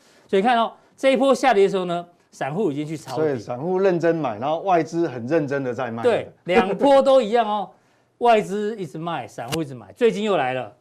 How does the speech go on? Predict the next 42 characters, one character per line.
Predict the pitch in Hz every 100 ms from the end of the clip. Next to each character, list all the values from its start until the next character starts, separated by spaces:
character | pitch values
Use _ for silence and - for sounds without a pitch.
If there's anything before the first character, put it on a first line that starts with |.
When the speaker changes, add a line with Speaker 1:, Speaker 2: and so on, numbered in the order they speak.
| _
Speaker 1:
外 | 214 196
资 | 180
一 | 196
直 | 165
卖， | 180
散 | 143 135 117
户 | 156
一 |
直 | 143
买。 | 131 107
那 | 190
到 | 214 262
底 | 165
对 | 139 220
不 | 170
对 | 165 185
哦？ |
我 | 139
们 | 135
看 | 220
一 | 208
下， | 190 - _ _ _ -
因 |
为 | 240
礼 | 185 165 151
拜 | 240 226
四 | 214 240 190
的 | 175 165 156 143
法 | 147 131
说 | 127 180 180
会 | 190 165
哦， | 123 _ _ _ _
现 | _ 226
在 | 208 208 185
有 | 170 160 147 143 165
一 |
些 | 175 214
外 | 220 202
资 | 202
在 | 196
预 | 190 175
测， | - 170 104